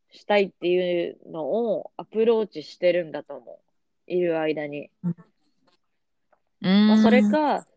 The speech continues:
Speaker 1: その、
Speaker 2: はいはいはいはい。
Speaker 1: あの、その後にちゃんとアプライとかするのかもしれないけど、でもやっぱりそれで、もうさ、
Speaker 2: うん。
Speaker 1: その子がどういう人材かっていうのも分かってるし、どういう働-、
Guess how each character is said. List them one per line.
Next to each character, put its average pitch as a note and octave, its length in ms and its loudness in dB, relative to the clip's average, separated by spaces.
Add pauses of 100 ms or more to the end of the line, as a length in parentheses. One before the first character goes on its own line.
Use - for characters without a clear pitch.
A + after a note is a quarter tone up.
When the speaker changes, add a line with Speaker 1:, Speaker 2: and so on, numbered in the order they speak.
Speaker 1:
そ - 140 -2
の、 E3+ 60 6
Speaker 2:
は D#3+ 60 4
い F#3 120 0
は D#3 120 -2
い D3+ 160 -8
は D#3 160 -12
い - 140 -16
は - 160 -12
い。 - 80 -20 (160)
Speaker 1:
あ E3+ 180 -4
の、 D#3+ 560 -6 (260)
そ - 140 -8
の F#3+ 160 -4
後 G3+ 240 -2
に F3 280 -6
ち F3+ 80 -8
ゃ E3+ 60 -6
ん D#3 80 -10
と E3 100 -2
ア D#3+ 60 -4
プ F#3 120 -6
ラ F3 120 0
イ D#3 140 -6
と G3 120 -12
か D3+ 120 -14
す - 160 -12
る F3 120 -2
の D#3 100 -12
か F#3 140 -6
も D3+ 100 -8
し D3 140 -14
れ D#3 100 -12
な D#3+ 140 -8
い D3 60 -14
け - 140 -14
ど、 A3+ 300 -6 (540)
で A3+ 100 -6
も A3 80 -2
や F#3+ 80 2
っ F#3+ 100 -4
ぱ A#3 100 0
り G#3 100 0
そ G3+ 120 -6
れ G#3 160 -2
で、 A3 400 0 (680)
も A3+ 120 -4
う G#3+ 40 -2
さ、 F#3 140 -2
Speaker 2:
う E3 240 -8
ん。 - 40 -16
Speaker 1:
そ A#3+ 80 -8
の C#4 160 -2
子 G3+ 120 0
が E3+ 120 2
ど F#3+ 160 0
う G3 60 2
い F3 140 2
う D3+ 40 -4
人 D#3 240 -10
材 D3+ 160 -2
か D#3+ 120 -6
っ D3 60 -8
て - 140 -14
い C#3+ 40 -8
う - 20 -10
の C#3 80 -14
も C#3 140 -14
分 - 40 -20
か F#3 100 -6
っ F3+ 80 -10
て C#3+ 120 -8
る C#3 100 -10
し、 F3 380 -8 (440)
ど G#3+ 120 0
う A3 80 4
い G3+ 100 2
う F3+ 40 0
働-、 E3+ 440 -2